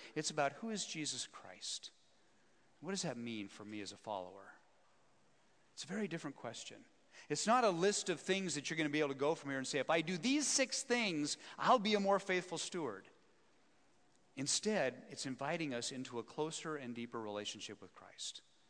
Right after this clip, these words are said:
and letting the Holy Spirit work through that, that we might be different people. Uh, it's transformational before it's vocational. That means it changes us, who we are, before it changes what we do.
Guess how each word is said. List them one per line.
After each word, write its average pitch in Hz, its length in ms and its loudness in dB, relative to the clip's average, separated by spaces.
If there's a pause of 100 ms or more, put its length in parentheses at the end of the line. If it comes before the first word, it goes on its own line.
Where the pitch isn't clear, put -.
(720)
and 110 120 -6
letting 139 200 -2
the 131 60 -4
Holy 127 240 -4
Spirit 104 400 -4
work 101 180 -10
through 117 220 -10
that, 95 340 -14 (680)
that 120 180 -6
we 160 140 -4
might 135 260 -4
be 135 80 -10
different 139 300 -10
people. - 320 -16 (1800)
Uh, 120 200 4
it's - 180 0
transformational 156 880 0
before 131 300 -2
it's 123 120 -4
vocational. 107 640 -4
That 117 160 0
means 135 180 -2
it 123 80 -6
changes 151 480 -2
us, 135 280 0 (180)
who 208 160 0
we 190 220 2
are, 131 200 6
before 127 380 -2
it 113 60 -6
changes 113 400 -6
what 101 180 -6
we 98 100 -12
do. 92 160 -16